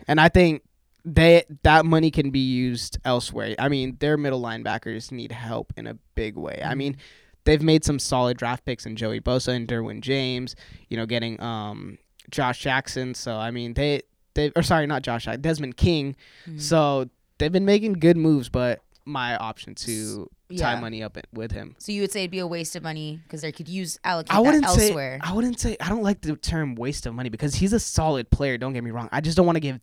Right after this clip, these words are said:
Speaker 1: that much money. If it's a ten mil contract per year, so I, I, I'm down with that. But thirteen million, making
Speaker 2: That's what I'm
Speaker 1: yourself the
Speaker 2: saying.
Speaker 1: highest paid
Speaker 2: Yeah.
Speaker 1: running back, like,
Speaker 2: Mm-hmm.
Speaker 1: no.
Speaker 2: Yeah.
Speaker 1: You still have more to prove to me.
Speaker 2: Yeah.
Speaker 1: Um,
Speaker 2: So in,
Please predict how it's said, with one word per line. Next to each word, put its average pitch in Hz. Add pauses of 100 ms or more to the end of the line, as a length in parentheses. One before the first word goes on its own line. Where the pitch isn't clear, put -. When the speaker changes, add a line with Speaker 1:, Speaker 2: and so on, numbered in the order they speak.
(120)
Speaker 1:
that 165
much 139
money. 127
If 151
it's 208
a 220
ten 202
mil 190
contract 165
per 165
year, 170
so 160
I, - (100)
I, 147
I'm 151
down 139
with 113
that. 107
But -
thirteen 156
million, 143
making 131
Speaker 2:
That's 123
what 135
I'm 135
Speaker 1:
yourself -
the -
Speaker 2:
saying. 131
Speaker 1:
highest 131
paid 160
Speaker 2:
Yeah. -
Speaker 1:
running 131
back, 147
like, 113
Speaker 2:
Mm-hmm. 110
Speaker 1:
no. - (480)
Speaker 2:
Yeah. - (200)
Speaker 1:
You 147
still 151
have 127 (120)
more 127
to 117
prove 110
to -
me. -
Speaker 2:
Yeah. 143 (480)
Speaker 1:
Um, 113
Speaker 2:
So 175
in, 160